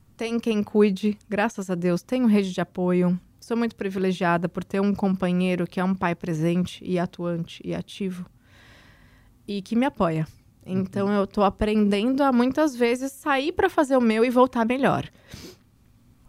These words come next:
Speaker 1: Eu ficava muito apreensiva quando eu levava eles pra tudo. E às vezes me perguntam, "Ai, não é mó legal levar os filhos pro trabalho, não sei o quê?" Eu falei, "Depende do trabalho,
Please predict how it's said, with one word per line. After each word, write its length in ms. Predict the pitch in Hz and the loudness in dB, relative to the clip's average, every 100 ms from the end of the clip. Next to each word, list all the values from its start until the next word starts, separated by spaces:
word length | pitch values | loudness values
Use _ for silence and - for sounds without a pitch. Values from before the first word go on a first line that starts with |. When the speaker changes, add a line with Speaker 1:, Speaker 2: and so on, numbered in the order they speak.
| _ _ - | _ _ -18
Speaker 1:
Eu 80 | - | -18
ficava 300 | - 208 226 | -4 0 2
muito 880 | 208 214 - 254 262 262 254 247 220 - | 2 0 4 4 8 8 10 8 6 0
apreensiva 1000 | 208 - 240 269 - - 208 226 202 160 | -2 -2 -4 -4 -8 -10 -6 0 0 0
quando 260 | - 175 170 | -2 -2 2
eu 60 | |
levava 400 | 175 175 170 180 | 2 2 0 0
eles 220 | 180 170 - | 0 -2 -2
pra 160 | 175 | -8
tudo. 360 | - 180 185 254 - _ _ | -6 -4 -4 -6 -12 _ _
E 60 | 226 | -6
às 100 | 233 | -2
vezes 160 | 240 254 | -2 0
me 100 | 262 | -2
perguntam, 480 | 294 262 240 247 | -2 0 -4 -2
"Ai, 220 | 381 403 330 | -2 0 0
não 100 | 370 | 0
é 100 | 480 | 0
mó 80 | 262 | 0
legal 400 | 175 170 185 170 | 0 2 2 2
levar 240 | 170 165 | 0 -2
os 200 | 180 - | -4 -6
filhos 280 | - 190 180 | -2 0 0
pro 140 | - 190 | -4 -8
trabalho, 720 | - 156 170 214 190 180 170 | -8 -4 0 0 0 -2 -4
não 60 | 185 | -6
sei 160 | - | -8
o 20 | |
quê?" 80 | 180 | -10
Eu 40 | 214 | -10
falei, 160 | - | -8
"Depende 580 | 202 - - 175 170 175 | -8 -8 -10 -10 -8 -6
do 80 | 190 | -6
trabalho, 440 | 226 226 - - | -8 -8 -10 -12